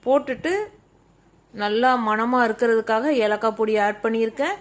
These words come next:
அது எல்லாம் சேர்ந்து நல்லா மிக்ஸ் பண்ணிட்டு எண்ணெயை காய வச்சு பொரிச்சு எடுத்தீங்கன்னா கம கம டேஸ்டான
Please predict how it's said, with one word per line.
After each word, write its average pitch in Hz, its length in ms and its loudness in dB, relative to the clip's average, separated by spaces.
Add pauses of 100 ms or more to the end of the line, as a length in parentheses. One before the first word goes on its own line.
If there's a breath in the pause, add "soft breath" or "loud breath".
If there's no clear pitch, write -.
(520 soft breath)
அது 202 200 -4
எல்லாம் 254 380 0
சேர்ந்து 247 520 0
நல்லா 233 360 0
மிக்ஸ் 214 400 -4
பண்ணிட்டு 247 720 -2
எண்ணெயை 214 500 -4
காய 214 380 -2
வச்சு 330 600 -4 (200)
பொரிச்சு 226 380 -4
எடுத்தீங்கன்னா 208 1040 -2
கம 196 420 -2
கம 202 400 -2 (140)
டேஸ்டான 196 1120 -2